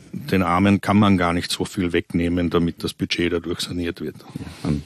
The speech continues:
Speaker 2: natürlich vollkommen recht. Wenn ich das ins Verhältnis setze, ist das natürlich ein Bruchteil, aber das ist sehr oft, wird das natürlich politisch diskutiert und nicht zahlenmäßig diskutiert und, äh,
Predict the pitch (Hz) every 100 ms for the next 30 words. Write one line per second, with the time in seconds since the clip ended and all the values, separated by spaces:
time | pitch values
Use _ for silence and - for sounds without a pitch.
0 | 110 131 82 - 80 78 90 82 95 90
1 | 95 98 - 92 82 80 - - 85 -
2 | 87 85 110 - 98 - 87 - 95 90
3 | - - 87 90 - 95 98 - - -
4 | - 90 87 - 104 - 107 101 95 95
5 | 92 90 - 95 98 85 92 - - 95
6 | 98 98 87 104 95 - 95 87 104 -
7 | 92 - 90 - 98 110 87 95 92 -
8 | - - 98 101 - _ - _ _ _
9 | _ - 98 110 95 87 - 85 90 -
10 | 87 - 95 98 95 90 85 - 90 90